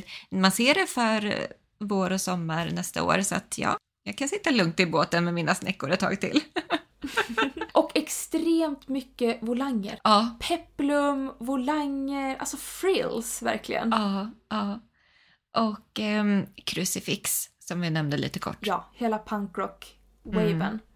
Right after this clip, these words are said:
Speaker 1: Mm.
Speaker 2: Men det, det
Speaker 1: Mm.
Speaker 2: känns väl ändå som en rätt så här naturlig nästa st-, för vi pratar ju ofta om det att så här, vill man vara först på den här Y two K, nittio-tals, alltså Y two K-trenden
Speaker 1: Mm.
Speaker 2: nu, så är det bara att liksom fortsätta.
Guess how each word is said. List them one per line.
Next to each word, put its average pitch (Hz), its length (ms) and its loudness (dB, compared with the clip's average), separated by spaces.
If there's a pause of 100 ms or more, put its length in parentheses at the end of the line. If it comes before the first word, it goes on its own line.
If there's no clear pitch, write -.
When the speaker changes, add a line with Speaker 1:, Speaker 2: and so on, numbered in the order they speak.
(420)
Speaker 1:
Mm. 180 380 0
Speaker 2:
Men 320 100 -2
det, 320 160 -2 (280)
det 339 100 4
Speaker 1:
Mm. 302 100 4
Speaker 2:
känns 247 400 -2
väl 262 100 -2
ändå 220 240 0
som 226 240 0
en 226 60 2
rätt 220 220 -2
så 240 100 -4
här 220 80 0
naturlig 233 920 -4 (340)
nästa 247 440 -6
st-, - 320 -10
för 254 100 -8
vi 285 140 -4
pratar 302 420 -2
ju 320 60 4
ofta 277 200 -4
om 214 100 0
det 214 100 0
att 214 140 0
så 233 80 -2
här, 202 200 2 (460)
vill 285 320 0
man 269 180 0
vara 220 260 4
först - 420 -4
på 214 120 -2
den 208 60 0
här 196 320 2
Y 196 40 -2
two 202 160 -8 (120)
K, 220 60 0 (680)
nittio-tals, 214 720 -2
alltså 208 240 -2
Y 202 40 0
two 208 100 -6
K-trenden 208 440 4
Speaker 1:
Mm. 214 140 0
Speaker 2:
nu, 196 120 -4
så 220 120 -4
är 220 60 0
det 214 60 -2
bara 202 140 0
att - 180 -8
liksom 220 280 -6
fortsätta. 262 720 -2